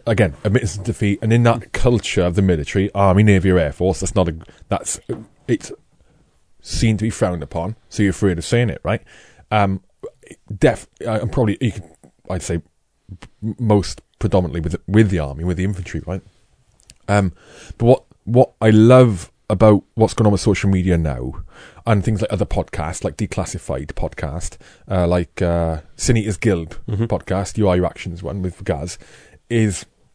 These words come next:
Speaker 1: it's,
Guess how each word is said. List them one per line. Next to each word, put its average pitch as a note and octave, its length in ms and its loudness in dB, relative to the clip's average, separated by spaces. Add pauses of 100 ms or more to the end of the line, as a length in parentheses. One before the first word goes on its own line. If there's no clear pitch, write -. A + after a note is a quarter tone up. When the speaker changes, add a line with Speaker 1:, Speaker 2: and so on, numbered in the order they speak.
(3750)
Speaker 1:
it's, - 220 0